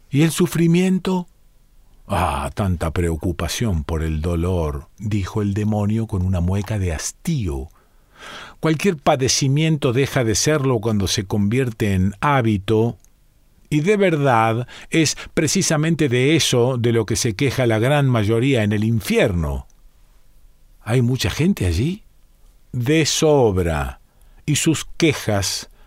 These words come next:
han ido en aumento, al punto de haber creado serios conflictos en reclamos de nuevos tormentos, como si fueran tan fáciles de encontrar, pero siguen chillando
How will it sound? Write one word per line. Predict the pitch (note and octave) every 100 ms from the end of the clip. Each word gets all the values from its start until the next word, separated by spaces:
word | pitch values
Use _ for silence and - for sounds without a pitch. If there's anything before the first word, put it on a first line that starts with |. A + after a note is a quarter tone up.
| - - - -
han | C#3+ C#3+ C#3+ -
ido | D#3 D3+ D3 C#3
en | B2+
aumento, | A#2+ A2 A2 A#2 E3+ D#3+ G2 D#2+ - D2+ C2 A#1+ - - -
al | B2 B2
punto | E3+ F3+ F3+
de | D3+
haber | C#3 D#3+ D3+
creado | C#3 C3+ C#3+ D#3 C3+ - -
serios | - G3 F3 D#3+ C#3+ - - -
conflictos | D#3 C#3 - F#3 B2 C3+ C#3
en | B2+
reclamos | C3 - D#3 E3+ D3+
de | A2 C#3
nuevos | D3+ A2+
tormentos, | C3 A2+ C#3+ D#3+ G#2 G#2 - - - - - -
como | D3 D#3+ C#3 -
si | D#3+
fueran | D3+ F#3+ D#3
tan | C#3 E3 A2
fáciles | - F4+ - - A2+ F#2
de | A2
encontrar, | A2 G#2 A#2+ A#2+ G3 D3 F#2+ E2
pero | C#3 B2+ A2
siguen | - F3 C#3+ A#2
chillando | G2+ A#2+ G#2 D3 D#3+ D#3 D3+ D#3